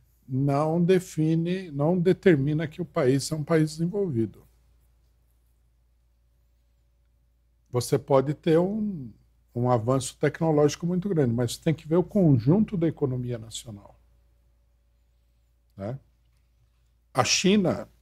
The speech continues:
é o maior pib do mundo, tudo bem, mas também tem a maior população do mundo, muito mais do que, se a gente comparar o pib per capita da China com o pib per capita dos Estados Unidos ou da Europa,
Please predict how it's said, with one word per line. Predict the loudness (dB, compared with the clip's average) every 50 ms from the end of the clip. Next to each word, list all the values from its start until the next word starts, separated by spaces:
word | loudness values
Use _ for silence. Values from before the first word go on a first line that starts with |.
| _ -2
é | 0
o | 0
maior | 2 2 6 6 8 8 6
pib | 6 4 2 2 4 2 2
do | 0 2
mundo, | 4 4 4 4 2 -2 -6
tudo | -8 -4 -2 0 0
bem, | 2 2 0 0 -2 -4 -10 -8 -8
mas | -8 2
também | 4 6 6 8 6 4
tem | 4 4 4
a | 6
maior | 6 6 6 6 6 4 4
população | 4 0 -2 0 2 2 2 2 2 0 -2 -4 -4 -2
do | -2
mundo, | 0 2 2 2 2 0 -2 -4
muito | 0 2 4 4 4 2 -2 -6
mais | -6 -2 -2 -2 -2 -2 -6
do | -8 -14
que, | -20 -20 -12 -6 -4 -4 -4 -6 -8 -14 -18 -20 _ _ _ _ _ _ _ _ _ _ _ _ _ _ _ _ _ _ _
se | -2 0
a | 2 4
gente | 4 4 2 4
comparar | 4 4 4 6 6 6 8 8 6
o | 6
pib | 6 4 2 4 4 2
per | 0 2 0 0 0 2
capita | 2 2 2 2 0 -2 -2
da | 0 -2 -2
China | -4 -4 -4 -4 -4
com | -4 -2 -4
o | -4 -2
pib | -2 -2 0 2 0 0
per | 2 0 -2 0
capita | 0 -2 -4 -4 -4 -6 -6
dos | -4 -4 -6
Estados | -2 0 0 0 2 0
Unidos | 0 0 0 0 0 0
ou | -2 -2 -4 -8 -10 -8 -8 -8 -6 -4
da | 0 0 0
Europa, | 0 0 0 2 2 2 2 0 _ -14 -14